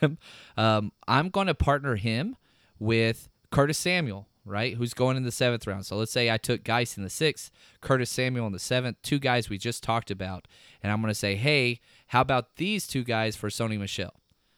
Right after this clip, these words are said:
How about these two guys for a Derrick Henry?" I want to always climb into that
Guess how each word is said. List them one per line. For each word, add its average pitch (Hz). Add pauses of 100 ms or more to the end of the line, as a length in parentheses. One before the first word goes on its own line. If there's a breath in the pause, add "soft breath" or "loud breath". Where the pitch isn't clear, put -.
How 104
about 107
these 175
two -
guys 113
for 104
a 92
Derrick 95
Henry?" 95 (260 soft breath)
I 139
want 151
to -
always 160
climb 135 (480 soft breath)
into 143
that 127